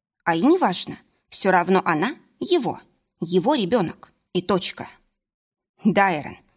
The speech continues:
идиот же ты всё-таки. Как ты мог её бросить? Не тем будь помянут. Тони?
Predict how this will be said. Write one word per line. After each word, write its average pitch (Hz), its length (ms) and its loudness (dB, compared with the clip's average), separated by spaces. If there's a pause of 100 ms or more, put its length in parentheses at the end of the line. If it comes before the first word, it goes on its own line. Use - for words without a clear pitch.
идиот 185 480 2
же 220 80 -4
ты - 120 -10
всё-таки. - 540 -8 (460)
Как 392 240 0
ты 165 120 -4
мог 214 280 0
её 175 200 -2
бросить? - 520 -4 (260)
Не 180 160 6
тем 185 320 0
будь 185 200 -2
помянут. 214 580 -2 (1200)
Тони? 240 460 0